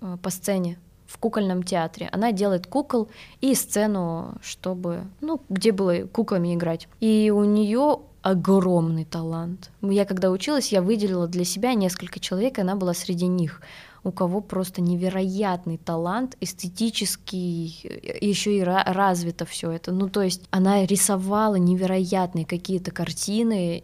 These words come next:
и ты смотришь, у меня прям были всегда мурашки, я, я даже влюблялась в нее. В училище я была в нее влюблена. И когда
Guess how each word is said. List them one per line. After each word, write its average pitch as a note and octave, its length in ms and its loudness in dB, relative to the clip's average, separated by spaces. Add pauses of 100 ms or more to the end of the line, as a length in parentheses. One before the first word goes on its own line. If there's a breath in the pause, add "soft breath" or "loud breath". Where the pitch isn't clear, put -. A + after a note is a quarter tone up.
и F#3 600 0 (120)
ты G3+ 100 -2
смотришь, G#3+ 640 -2
у F#3+ 60 4
меня G3+ 220 6
прям A#3+ 200 4
были G3+ 160 4
всегда G3+ 300 2
мурашки, F#3+ 600 0
я, E3+ 280 0 (300 loud breath)
я F#3 100 2
даже G3 160 4
влюблялась G3 760 4
в E3+ 60 0
нее. F3 420 -4 (240)
В E3+ 120 -6
училище A#3+ 540 -2
я F3 160 2
была F#3+ 220 2
в A3+ 60 -2
нее G#3 180 2
влюблена. F#3+ 600 -4
И F#3 460 0 (1300 loud breath)
когда G3+ 640 0